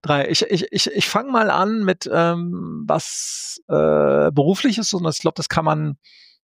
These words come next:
das kann man auf ver-, verschiedenen Themen, äh, anwenden. Äh, fokussiere eher auf die Stärken und versuch, die zu verstärken, statt sich auf, äh, Schwächen zu konzentrieren. Und, äh, also das,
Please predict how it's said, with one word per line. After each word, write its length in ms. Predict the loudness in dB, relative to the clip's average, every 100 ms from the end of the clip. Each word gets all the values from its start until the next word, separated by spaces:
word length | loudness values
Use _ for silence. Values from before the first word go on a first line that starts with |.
| _
das 80 | -8
kann 100 | 0
man 80 | 2
auf 100 | 2
ver-, 140 | 0 -2
verschiedenen 580 | -2 -2 0 0 -2
Themen, 600 | 2 4 4 2 -2 -4 -2
äh, 40 |
anwenden. 640 | 0 2 2 2 2 2 -2
Äh, 580 | 2 4 4 2 0 -2
fokussiere 720 | -2 2 2 4 4 4 4
eher 280 | 4 4 2
auf 180 | 0
die 100 | -2
Stärken 560 | -2 2 2 2 0 -6
und 160 | -4 -2
versuch, 360 | -2 -2 -6
die 220 | -6 -4
zu 420 | -2 -2 -2 -4 -6 -12 -20 -20 _
verstärken, 680 | -6 -2 2 2 2 0 -2
statt 260 | 0 0 0
sich 200 | 0 2
auf, 420 | 4 4 0 -8
äh, 340 | -4 -2 0
Schwächen 380 | 0 2 0 0
zu 140 | -4 -4
konzentrieren. 720 | -4 -4 -6 -2 -2 0 -2
Und, 340 | -4 -6 -6 -4
äh, 40 |
also 480 | 0 0 2 0 0
das, 300 | -2 -2